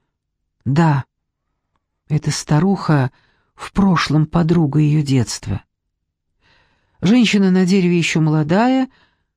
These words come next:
женщина на земле — древняя старуха. Очевидно, единственная оставшаяся в живых с тех лет.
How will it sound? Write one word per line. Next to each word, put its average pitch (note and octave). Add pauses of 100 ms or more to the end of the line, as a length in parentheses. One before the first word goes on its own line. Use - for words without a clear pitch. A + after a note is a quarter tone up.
(120)
женщина E3+
на D#3+
земле — F3
древняя F3
старуха. C3 (640)
Очевидно, F#3+ (380)
единственная G3+
оставшаяся D#3+
в D#3
живых E3+
с -
тех -
лет. C3+